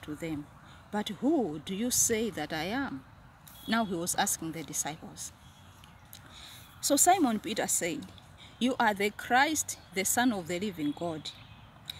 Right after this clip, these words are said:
Jesus answered and said to him, "Blessed are you, S-, Simon, the son of Jonah, for flesh and blood has not revealed this to you,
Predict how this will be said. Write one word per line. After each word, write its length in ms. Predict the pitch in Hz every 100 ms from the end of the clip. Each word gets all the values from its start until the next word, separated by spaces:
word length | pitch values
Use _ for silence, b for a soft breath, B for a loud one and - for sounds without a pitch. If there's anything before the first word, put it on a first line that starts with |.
| B -
Jesus 400 | 233 247 196 -
answered 460 | 202 220 - 180 160 151 - -
and 200 | 165 170
said 340 | - 185 156
to 120 | 151
him, 360 | 165 - - - - - - - - - - B B B
"Blessed 500 | 165 226 311 - 214 -
are 140 | 208
you, 240 | 233 269
S-, 240 | 262 - -
Simon, 720 | - - 240 233 208 170 156 - - B -
the 120 | 190
son 300 | - 226 233
of 200 | 190 151
Jonah, 420 | - 196 190 147 147 - - B B B
for 220 | - 220
flesh 640 | - 247 311 339 - - -
and 280 | 226 196
blood 400 | 185 233 269 226 - -
has 240 | 196 202
not 180 | 208 269
revealed 460 | 226 196 170 240 208
this 280 | 170 208 -
to 120 | 180
you, 300 | 170 175 156